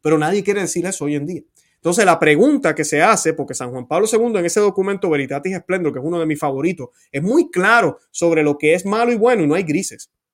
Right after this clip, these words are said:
Aquí no hay grises, o es sí o es no. Amoris Laetitia está lleno de grises, brown, de todos los colores. Entonces, esa es la pregunta que ellos están haciendo. Después de Amoris Laetitia tres cero uno,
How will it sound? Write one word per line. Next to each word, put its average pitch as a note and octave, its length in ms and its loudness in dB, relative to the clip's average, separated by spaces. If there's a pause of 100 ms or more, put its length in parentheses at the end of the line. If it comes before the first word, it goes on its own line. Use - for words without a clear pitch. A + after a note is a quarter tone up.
(280)
Aquí B2+ 200 -2
no G#3+ 80 4
hay A3 80 4
grises, D#3 360 -4
o C3+ 80 -6
es G3+ 100 -2
sí C#4+ 340 -2
o E3 100 2
es E3 60 -6
no. D3+ 320 -2 (240)
Amoris E3 340 0
Laetitia A3+ 320 0
está F3 220 -4
lleno F#3+ 260 -4
de C3 160 -4
grises, F#3+ 640 -6
brown, F#3 380 -2
de D#3 80 2
todos G3 160 2
los A#3 120 0
colores. C#3+ 420 -4 (280)
Entonces, E3+ 380 0
esa A3 240 6
es A#3+ 40 4
la F3+ 140 4
pregunta D#3+ 380 0
que C#3 60 -2
ellos D#3 120 -2
están C3 240 -10
haciendo. F3 520 -4 (420)
Después E3 360 6
de C#4 100 6
Amoris B3+ 340 4
Laetitia F3+ 680 2
tres F3 220 0
cero G3 240 2
uno, D3 460 2